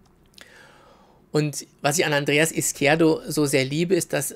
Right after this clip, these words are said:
einerseits, ähm, ich seine, seine Figuren so wunderbar beschrieben finde, so voller Liebe erzählt finde. Und dann könnte ich diesem Autor immer auch wieder den Hals umdrehen,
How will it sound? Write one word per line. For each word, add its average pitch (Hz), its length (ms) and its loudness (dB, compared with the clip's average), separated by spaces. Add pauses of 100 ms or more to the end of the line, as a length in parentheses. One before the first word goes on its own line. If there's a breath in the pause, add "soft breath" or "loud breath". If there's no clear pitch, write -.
einerseits, 160 800 0
ähm, 139 400 -2
ich - 260 -8
seine, 143 540 -2 (180)
seine 147 280 -6
Figuren 175 540 -2
so 147 140 -4
wunderbar 151 640 -2 (1200 loud breath)
beschrieben 165 460 -2
finde, 202 560 -2 (880)
so 147 380 0
voller 185 400 0
Liebe 165 380 -2
erzählt 156 460 -2
finde. 185 320 -4
Und 151 140 -6
dann 151 160 2
könnte 175 220 -2
ich 165 80 -4
diesem 165 200 -4
Autor 165 300 0
immer 165 160 2
auch 151 120 -4
wieder 165 120 2
den 147 280 -6
Hals 196 260 -4
umdrehen, 131 520 -4